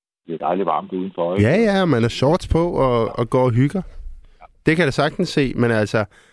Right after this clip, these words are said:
Speaker 1: Ja.
Speaker 2: du ved, når jeg s-, når jeg står op og kigger derud af vinduet, jeg tænker, "Ej, hvor er det godt, det ikke er mig, mand.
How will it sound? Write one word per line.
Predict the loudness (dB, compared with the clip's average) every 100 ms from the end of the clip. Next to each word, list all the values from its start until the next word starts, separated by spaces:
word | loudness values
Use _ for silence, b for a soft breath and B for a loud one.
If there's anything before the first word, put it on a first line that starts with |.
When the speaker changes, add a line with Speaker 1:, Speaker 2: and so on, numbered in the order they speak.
| B B B
Speaker 1:
Ja. | -20 0
Speaker 2:
du | 2
ved, | 4
når | 2
jeg | 2 2 -2
s-, | -6
når | 0 2
jeg | 2 0
står | 0 0
op | 0 0
og |
kigger | -4 0 0 2 -2 0
derud | 0 2
af | 2
vinduet, | 2 2 0
jeg | -2
tænker, | -4 -10 -8 0
"Ej, | 2 2 -2 -8
hvor |
er | -8 -8
det | -8
godt, | -10 -2
det | 0
ikke | 0
er |
mig, | -2 -4 -6
mand. | -6